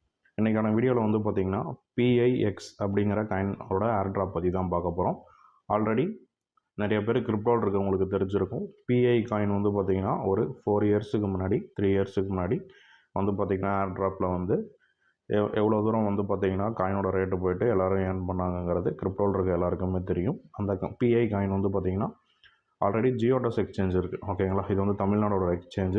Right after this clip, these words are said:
ஜியோடஸ் கிரிப்டோ எக்ஸ்சேஞ்ச். இதுல வந்து பாத்தீங்கன்னா, நான் பி ஐ காயின் வந்து பாத்தீங்கன்னா, லிஸ்டிங்ல இருக்கு. நான் வந்து உங்களுக்கு ஷோ பண்றேன். இப்போ வந்து பாத்தீங்கன்னா, பி ஐ ன்னு போட்டு சர்ச் பண்றேன்.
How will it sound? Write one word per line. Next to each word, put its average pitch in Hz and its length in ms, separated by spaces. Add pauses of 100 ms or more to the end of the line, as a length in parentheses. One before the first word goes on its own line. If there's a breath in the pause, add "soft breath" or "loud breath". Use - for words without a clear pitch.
(120)
ஜியோடஸ் 101 400
கிரிப்டோ 98 280
எக்ஸ்சேஞ்ச். 90 440 (600)
இதுல 104 180
வந்து 113 160
பாத்தீங்கன்னா, 107 360
நான் 117 140
பி 110 140
ஐ 104 120
காயின் 95 280
வந்து 92 200
பாத்தீங்கன்னா, 92 420
லிஸ்டிங்ல 95 460
இருக்கு. 92 340
நான் 87 220
வந்து 85 200
உங்களுக்கு 87 280
ஷோ 95 200
பண்றேன். 90 280
இப்போ 95 120
வந்து 87 160
பாத்தீங்கன்னா, 87 380
பி 95 160
ஐ 92 100
ன்னு 92 140
போட்டு 90 200
சர்ச் 90 320
பண்றேன். 95 340